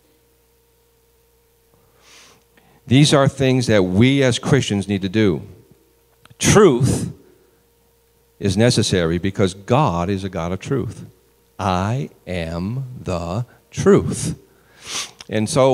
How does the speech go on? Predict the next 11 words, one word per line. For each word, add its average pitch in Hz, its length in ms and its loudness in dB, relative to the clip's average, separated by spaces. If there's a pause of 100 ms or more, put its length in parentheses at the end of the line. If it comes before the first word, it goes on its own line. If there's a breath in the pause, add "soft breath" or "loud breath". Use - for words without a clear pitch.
when 127 320 -2
we 135 160 4
look 269 240 2
into 165 240 -2
the 120 120 2
Word 139 260 4
of 98 120 -4
God, 123 360 2
we 117 120 -2
gotta 127 220 -2
understand 120 720 2